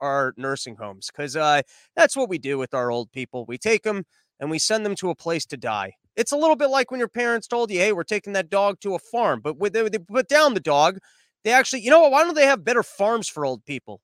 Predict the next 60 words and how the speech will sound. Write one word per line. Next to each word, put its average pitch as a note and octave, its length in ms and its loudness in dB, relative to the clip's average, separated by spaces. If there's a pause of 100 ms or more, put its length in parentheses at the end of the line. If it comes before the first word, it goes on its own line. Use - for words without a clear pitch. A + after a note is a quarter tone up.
Let G#3+ 160 -4
them, C#4 140 -2
like, A#3 180 0
look F3+ 240 -6
out G3 320 2 (120)
on C#3 320 -6
nice E3+ 260 -2
fields G#3 520 -8
with E3+ 140 -10
dead A3 180 -4
dogs. B3+ 440 0 (180)
Maybe G3+ 160 -2
we A#3+ 100 -4
could A#3 160 -8
combine G#3+ 360 2
the G#3 60 -4
two A#3+ 120 -10
business G#3+ 400 -6
models. A#2 320 -4 (460)
But D#4+ 120 10
anyways, C4 280 6
we C#4 80 -4
all C4+ 140 4
do F#3 100 -6
that F3 200 0
to E3+ 60 -8
our D3+ 80 -2
old D3 200 -2
people. D3 420 -6
They C#3 100 -8
reach E3+ 220 -6
a C#3+ 40 -14
point, E3+ 360 -4 (180)
and, D3+ 300 -6
uh, D3+ 300 2
I F3+ 60 2
mean, G3+ 120 2
other G#3+ 160 4
than E3 140 -4
Biden. C3 340 -2 (220)
Biden, G3 420 2 (140)
that F3 160 0
guy F3+ 80 -2
reached D#3+ 280 -4
an D3+ 60 -8
age, D3+ 160 -4
and C#3 80 -8
then D3 100 -4
we C#3+ 80 -6
just C3 200 -12
put D#3+ 100 -6
him C3 80 -10
in A#2+ 60 -12
charge. A2 420 -6
But F3+ 180 -4 (240)
usually C#4 380 2
we F#3+ 140 -2
take G3+ 240 -4
old F3 200 -2
people, D#3+ 540 -2